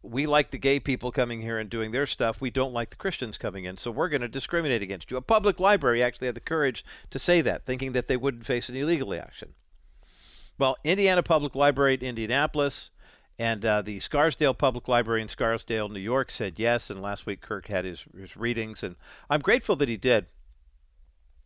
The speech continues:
I'm also grateful for organizations that are taking the stand and, and, and, and running these, uh, these types of campaigns and saying, "Look, we will stand in the gap for you." Our friends at Alliance Defending Freedom are doing that.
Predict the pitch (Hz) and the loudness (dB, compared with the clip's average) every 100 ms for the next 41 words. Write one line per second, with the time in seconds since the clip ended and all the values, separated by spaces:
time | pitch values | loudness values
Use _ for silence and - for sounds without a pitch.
0 | - - 139 151 202 - 147 123 139 - | -10 -2 2 4 4 2 0 2 0 0
1 | 120 101 _ _ - 131 131 139 117 123 | -2 -2 _ _ -8 -2 0 0 0 0
2 | 131 131 113 - 117 113 110 107 - - | 0 -2 -6 -2 0 2 0 -2 -2 -2
3 | 151 160 123 - 113 92 92 92 - _ | -2 -2 -8 -6 -4 -4 -6 -10 -20 _
4 | _ - 117 113 107 - _ _ _ _ | _ -4 0 0 -2 -10 _ _ _ _
5 | - 107 101 107 98 - 98 87 113 156 | -6 -6 -6 -10 -12 -12 -14 -4 0 0
6 | 147 92 82 - - 80 76 - - 80 | 0 -4 -10 -8 -8 -8 -10 -14 -14 -14
7 | - _ _ _ _ _ 123 117 110 - | -16 _ _ _ _ _ -2 -2 -4 -8
8 | 113 101 120 110 104 98 - 98 92 101 | -8 -4 -2 -2 -4 -8 -6 -6 -6 -6
9 | 110 98 - 104 101 90 90 95 107 - | -6 -8 -6 -6 -6 -8 -6 -6 -6 -8
10 | 85 82 87 120 110 104 92 101 104 - | -10 -10 -6 -6 -6 -6 -6 -4 -6 -10
11 | 101 110 101 92 - 131 120 85 - 78 | -8 -6 -6 -8 -6 -4 -4 -6 -10 -14
12 | 73 65 | -14 -16